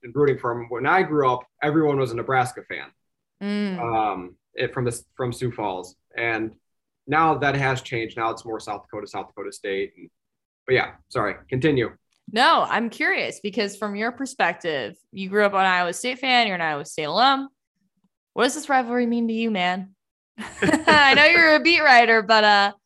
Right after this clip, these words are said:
Speaker 1: Yeah, I gotta
Speaker 2: I mean,
Speaker 1: keep
Speaker 2: you grew
Speaker 1: my
Speaker 2: up watching this. You grew up watching this.
Speaker 1: I
Speaker 2: Give
Speaker 1: did.
Speaker 2: me a picture. Like, I, I don't, I've never experienced this before.
Speaker 1: Sure. I mean, I had friends growing up, like I said, a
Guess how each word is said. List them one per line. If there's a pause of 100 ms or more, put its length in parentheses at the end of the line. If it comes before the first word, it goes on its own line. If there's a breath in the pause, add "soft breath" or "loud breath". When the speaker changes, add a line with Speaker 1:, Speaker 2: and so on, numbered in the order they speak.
(180)
Speaker 1:
Yeah,
I
gotta
Speaker 2:
I
mean,
Speaker 1:
keep
Speaker 2:
you
grew
Speaker 1:
my
Speaker 2:
up
watching
this.
You
grew
up
watching
this.
Speaker 1:
I
Speaker 2:
Give
Speaker 1:
did.
Speaker 2:
me
a
picture.
Like,
I,
I
don't,
I've
never
experienced
this
before. (460)
Speaker 1:
Sure.
I
mean,
I
had
friends
growing
up,
like
I
said,
a